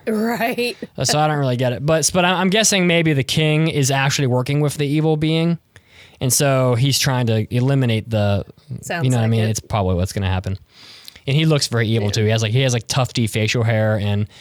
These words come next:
Speaker 2: a big mustache and
Speaker 1: Of,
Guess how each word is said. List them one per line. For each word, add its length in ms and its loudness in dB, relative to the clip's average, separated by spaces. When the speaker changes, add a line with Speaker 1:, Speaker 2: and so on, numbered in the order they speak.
Speaker 2:
a 40 -8
big 220 -2
mustache 720 0
and 320 -2
Speaker 1:
Of, 200 -2